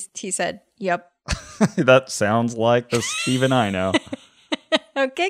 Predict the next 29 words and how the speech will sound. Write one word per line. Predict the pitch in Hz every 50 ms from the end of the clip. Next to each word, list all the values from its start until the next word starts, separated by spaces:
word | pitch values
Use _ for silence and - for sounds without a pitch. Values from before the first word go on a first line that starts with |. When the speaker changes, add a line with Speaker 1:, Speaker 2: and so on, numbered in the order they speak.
| - -
Speaker 1:
cool. | - 381 349 277 240 226 220
This, | 214 247 240 233 -
you | 226 -
can | - 226 196
tell | - 226 214
this | 214 226 - 233
is | 208 -
gonna | - 190 180
be | - 190 180
a | 165
riveting | 175 185 190 185 190 185 -
conversation, | - - - 202 - 226 - - - 214 202 - - - -
so | - - -
I'm | - -
gonna | - 185 190
move | 185 196 196 196 190
on. | 202 214 226 277 285 _ _ _
Speaker 2:
And | - 214
we'll | - - 208
call | - 123 117
my | 113 110 104
roommate | 98 98 107 107 107 104 104 104 101 101 101 101 - - - _ _ _
Jeff. | - - 107 87 76 - - - _ _ -
Speaker 1:
Uh, | - 214 214 214 214 -
I, | - 220 233 262 294 285 -
too, | - - 302 330 339
had | 294 247 175 165
a | 156
roommate. | 165 165 156 156 156 156 156 160 - -